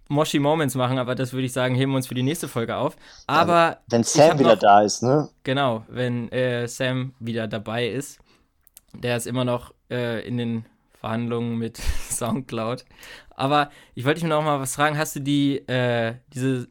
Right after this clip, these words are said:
Speaker 1: neue Netflix-Serie Barbaren, hast du die mal geguckt?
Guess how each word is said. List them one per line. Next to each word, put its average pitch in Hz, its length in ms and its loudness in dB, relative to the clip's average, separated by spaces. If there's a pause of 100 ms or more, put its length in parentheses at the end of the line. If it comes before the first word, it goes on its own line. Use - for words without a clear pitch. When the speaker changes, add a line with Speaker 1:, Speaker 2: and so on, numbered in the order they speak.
Speaker 1:
neue 143 280 0
Netflix-Serie 131 720 -2
Barbaren, 117 580 -2
hast 156 160 -8
du 160 40 -6
die 147 100 -4
mal 151 100 0
geguckt? 151 480 -6